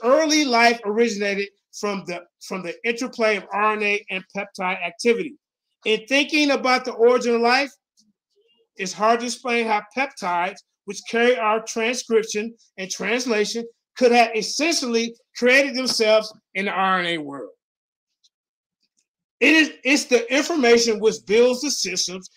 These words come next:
and it interprets the information. You gotta answer that. And, said Willis, describing what is known as the strange loop.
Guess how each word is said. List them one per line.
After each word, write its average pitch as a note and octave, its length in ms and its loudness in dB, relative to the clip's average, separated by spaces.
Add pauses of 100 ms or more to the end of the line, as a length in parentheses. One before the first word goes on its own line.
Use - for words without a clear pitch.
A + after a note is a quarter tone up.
(200)
and A3 140 0
it A3+ 100 4
interprets G#3+ 460 -2
the A3 100 -6
information. B3 580 0 (400)
You D#4 140 0
gotta B3 160 4
answer C4 400 2
that. D#4+ 300 8 (1200)
And, F4 520 6 (100)
said A#3 360 2
Willis, A#3+ 320 2
describing A#3 640 0
what C4+ 160 0
is A#3 120 -4
known A#3 280 0
as G#3+ 200 -2
the A3 100 -4
strange G#3+ 540 0
loop. B3+ 320 -4